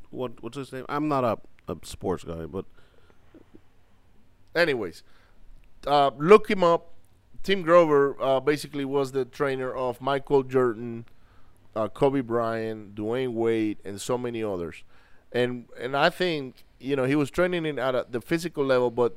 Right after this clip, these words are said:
Speaker 2: most importantly at the mental level, because
Speaker 1: Mm-hmm.
Speaker 2: he, his philosophy is like everything star-, starts up here in your head. And, um, you know, he basically delivered the message on <laughs> how he actually spotted,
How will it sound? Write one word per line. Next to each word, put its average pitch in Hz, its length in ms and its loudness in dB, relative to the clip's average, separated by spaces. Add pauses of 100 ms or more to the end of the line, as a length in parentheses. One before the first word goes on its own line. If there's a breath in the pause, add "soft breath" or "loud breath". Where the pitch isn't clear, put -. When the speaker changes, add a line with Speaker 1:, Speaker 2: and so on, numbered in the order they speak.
(140)
Speaker 2:
most 131 380 0
importantly 113 760 -2 (200)
at 123 180 -2
the 120 80 -2
mental 127 420 -2
level, 95 300 -2
because 104 280 -4
Speaker 1:
Mm-hmm. 143 160 -4
Speaker 2:
he, 175 300 -4
his 175 240 -4
philosophy 123 680 -2
is 117 140 -6
like 107 200 -4
everything 139 420 -4
star-, 113 360 -4 (100)
starts 107 340 -8
up 104 160 -8
here 78 240 -10 (140)
in 110 120 -10
your 117 140 -4
head. 95 220 -8 (640 soft breath)
And, 127 280 2
um, 110 540 6 (540)
you 135 140 6
know, 113 300 4 (160)
he 143 480 2
basically 135 680 0
delivered 120 640 0 (320)
the 110 140 -6
message 127 400 -2
on 110 140 -6
<laughs> - 40 -16
how 123 240 -4
he 131 260 -4
actually 113 340 -4
spotted, 104 520 -4